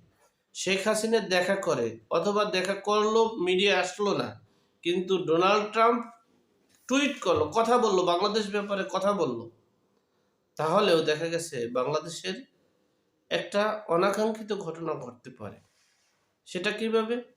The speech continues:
আমি কিছুক্ষণ আগে একটা ভিডিও করেছি, সেটা হলো বাংলাদেশের সর্বহারা পার্টি ছিল। দুহাজার চার সালে আমরা দেখেছি, দুহাজার এক সাল থেকে দুহাজার চার সাল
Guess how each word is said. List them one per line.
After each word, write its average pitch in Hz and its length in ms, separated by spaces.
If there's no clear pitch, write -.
আমি 208 240
কিছুক্ষণ 196 460
আগে 202 200
একটা 208 140
ভিডিও 156 220
করেছি, 127 340
সেটা 196 260
হলো 214 180
বাংলাদেশের 196 500
সর্বহারা 185 480
পার্টি 143 360
ছিল। 107 160
দুহাজার 220 540
চার 190 180
সালে 180 260
আমরা 147 240
দেখেছি, 175 320
দুহাজার 202 420
এক 180 80
সাল 214 140
থেকে 208 240
দুহাজার 196 460
চার 170 180
সাল 180 160